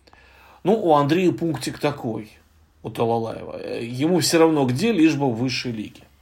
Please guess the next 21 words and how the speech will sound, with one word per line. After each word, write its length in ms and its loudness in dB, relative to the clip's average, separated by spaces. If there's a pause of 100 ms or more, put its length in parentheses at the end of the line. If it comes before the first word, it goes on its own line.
(540)
Он 140 0
и 60 2
Химки 380 -2
тянул 340 0
весь 240 0
год, 260 0
понимая, 440 -2
что 200 -6
в 80 -4
Р 100 -2
П 200 -4
Л 120 -10
хочет. 460 -18 (360)
Юранта, 460 2
напомню, 680 0
два 360 2
тура 380 0
всего 300 -6
сыграл, 480 -2
но 160 -2
хайп 460 -2